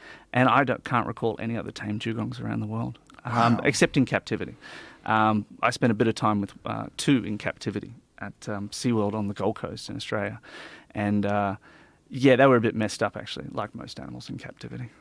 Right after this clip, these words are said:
Speaker 2: Well, it's like that lion whisperer cat. What's that dude's name? The handsome fella that's always, uh, on television. He's on the Jimmy Kimmel show all the time, and he's always hanging around with lions.
Speaker 1: I
Speaker 2: And
Speaker 1: think
Speaker 2: the,
Speaker 1: I know the
Speaker 2: you know
Speaker 1: guy.
Speaker 2: the guy? Yeah, and he,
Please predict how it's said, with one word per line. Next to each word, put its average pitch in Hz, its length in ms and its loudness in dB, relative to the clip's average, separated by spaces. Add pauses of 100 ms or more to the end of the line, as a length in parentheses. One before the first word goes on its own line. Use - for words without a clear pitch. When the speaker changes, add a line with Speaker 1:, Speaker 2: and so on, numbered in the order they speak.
(340)
Speaker 2:
Well, 151 160 6
it's - 180 2
like 180 200 4
that 113 260 4
lion 117 420 6
whisperer 135 420 2
cat. 143 440 2
What's 147 160 -6
that 147 180 2
dude's 139 240 2
name? 135 400 4 (140)
The 113 300 -2
handsome 127 560 2 (180)
fella 127 580 2
that's - 160 -8
always, 123 320 2
uh, 117 220 2
on 120 160 2
television. 123 580 2
He's 123 160 0
on 123 160 4
the 107 80 2
Jimmy 117 300 0
Kimmel 120 260 2
show 120 240 0
all 117 100 4
the 117 140 2
time, 120 240 6
and 113 40 4
he's 113 140 2
always 113 360 2 (400)
hanging 123 260 2
around 120 160 4
with 117 120 0
lions. 117 460 2 (280)
Speaker 1:
I 139 100 -2
Speaker 2:
And 127 60 6
Speaker 1:
think 123 100 2
Speaker 2:
the, 123 60 -2
Speaker 1:
I - 20 -4
know 110 140 -6
the 127 80 2
Speaker 2:
you 139 60 8
know 139 100 8
Speaker 1:
guy. - 20 8
Speaker 2:
the 143 80 6
guy? 147 200 6 (260)
Yeah, 147 180 6
and 123 220 6
he, 123 220 2